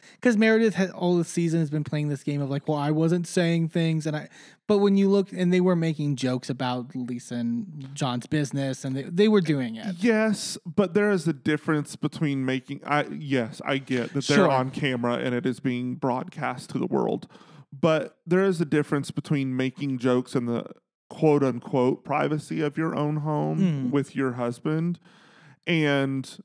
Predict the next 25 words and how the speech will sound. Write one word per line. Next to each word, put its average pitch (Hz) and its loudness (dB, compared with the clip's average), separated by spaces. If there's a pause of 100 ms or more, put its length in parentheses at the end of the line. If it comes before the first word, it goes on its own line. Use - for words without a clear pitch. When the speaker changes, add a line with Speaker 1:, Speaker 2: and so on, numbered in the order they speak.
(1040)
Speaker 2:
um, 131 -2 (600)
Speaker 1:
In 156 2
Speaker 2:
and 196 6
Speaker 1:
public. 151 4
Speaker 2:
broadcasting 127 -2
those 123 0
things 123 -4
to 127 -2
other - -4
people. - -4 (580)
Um, 139 2 (280)
I, 180 0 (720)
I, 185 0
the 160 2
only 180 0
time 175 0
I've 156 0
disagreed 139 -2
with 131 -4
Lisa 131 -2
in 135 -2
recent 127 -4
history 131 -6
has 143 -4
been 127 -2